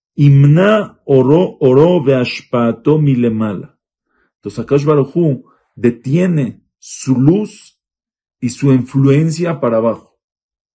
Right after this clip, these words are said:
Si no hay justicia, si no se hace justicia,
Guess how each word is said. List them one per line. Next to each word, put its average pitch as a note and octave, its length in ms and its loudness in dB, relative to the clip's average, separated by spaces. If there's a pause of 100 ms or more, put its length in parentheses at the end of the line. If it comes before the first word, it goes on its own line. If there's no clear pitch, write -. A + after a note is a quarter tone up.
(880)
Si - 220 -14
no C3 100 -2
hay F#3+ 80 -4
justicia, F#3 840 -6
si - 180 -12
no D#3 200 -4
se F3+ 100 -4
hace D#3+ 200 -4
justicia, D#3+ 840 -8